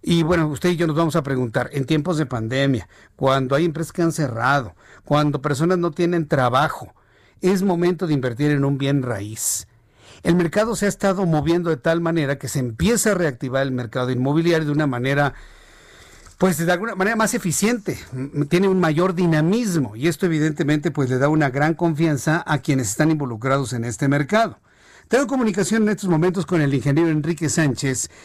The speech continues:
Él es subdirector comercial de Grupo Sadasi, a quien yo le agradezco estos minutos de comunicación con el auditorio del Heraldo Radio. Ingeniero Sánchez, me da gusto saludarlo. Bienvenido. Muy buenas tardes.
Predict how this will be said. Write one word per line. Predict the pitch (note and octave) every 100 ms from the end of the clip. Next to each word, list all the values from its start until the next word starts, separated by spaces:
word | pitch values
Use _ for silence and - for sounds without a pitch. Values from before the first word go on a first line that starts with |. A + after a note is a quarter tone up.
| -
Él | - F#3
es | A3+
subdirector | G#3 F3+ E3 D#3 D3 F#3 F#3+
comercial | F#3+ F3 C#3 - E3+ F3+
de | D3
Grupo | C3+ E3 E3+ F3
Sadasi, | - - D#3 D3 E3+ - C#3+ C3+ C#3 _ - -
a | D#3
quien | D3+ E3+
yo | F#3
le |
agradezco | E3+ D#3 D3+ D3
estos | D3+ D3+
minutos | C#3+ D3+ D#3+
de | C#3+
comunicación | C3 B2+ A#2+ A#2+ D#3 D3+
con | C#3+
el | A#2+
auditorio | A#2 A#2 G#2+ D3 C#3+ C#3+ -
del | C3+ D#3
Heraldo | B2+ B2 B2
Radio. | B2+ C#3 C3+ A2+ - - - -
Ingeniero | - E3+ F#3 A#3+ A3+
Sánchez, | A#3+ A3+ G3+
me | A3
da |
gusto | A3 A3 G3
saludarlo. | F3+ F3+ G3+ G3
Bienvenido. | E3+ D#3+ E3+ F#3+ F3+
Muy | E3 F3+
buenas | F3 F#3 F3
tardes. | - F3+ - G3 - -